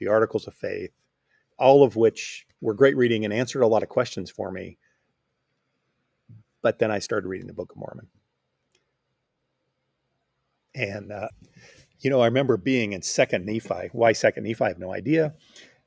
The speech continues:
Most people don't get to that <laughs> part, get through that part. It was somewhere in Second Nephi, and it was like lightning. It just, it was true. So I, uh, I was baptized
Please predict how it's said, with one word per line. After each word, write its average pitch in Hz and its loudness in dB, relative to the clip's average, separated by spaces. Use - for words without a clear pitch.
Most 127 -2
people 117 0
don't 98 -12
get - 0
to 139 -2
that 135 -4
<laughs> - -
part, - -12
get - -2
through 175 -2
that - -6
part. - -12
It - -20
was - -6
somewhere 131 0
in 110 -2
Second 113 -6
Nephi, 98 -10
and 107 -10
it - -12
was 95 -8
like 101 -2
lightning. 98 -12
It - -16
just, - -8
it - -10
was 113 -10
true. 147 0
So 113 6
I, 110 4
uh, 104 0
I 110 0
was 104 -6
baptized 110 -4